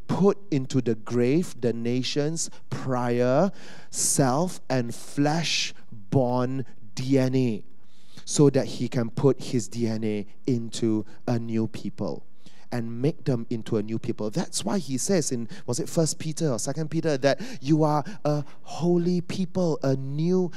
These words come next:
creation, right? You are not like who you used to be. I've created you into a new kind of entity. You are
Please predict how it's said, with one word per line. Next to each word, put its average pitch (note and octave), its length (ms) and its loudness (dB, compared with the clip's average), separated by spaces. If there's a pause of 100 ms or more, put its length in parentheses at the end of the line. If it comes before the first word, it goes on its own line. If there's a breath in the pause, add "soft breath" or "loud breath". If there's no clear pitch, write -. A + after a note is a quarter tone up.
(120)
creation, E3 920 2 (160 loud breath)
right? E3 340 4 (140 loud breath)
You D3 180 4
are D#3 100 4
not F3+ 380 0
like D3 220 -4
who D#3 240 2
you C#3+ 160 4
used C#3 320 2
to C#3+ 80 4
be. C3+ 320 0
I've D3 260 -6
created F#3+ 480 0
you F#3 160 2
into E3+ 300 2
a D#3 80 6
new F3 320 -2
kind F3+ 260 -2
of D3+ 120 0 (320 loud breath)
entity. F#3+ 760 2 (640 loud breath)
You E3 240 8
are D#3+ 160 4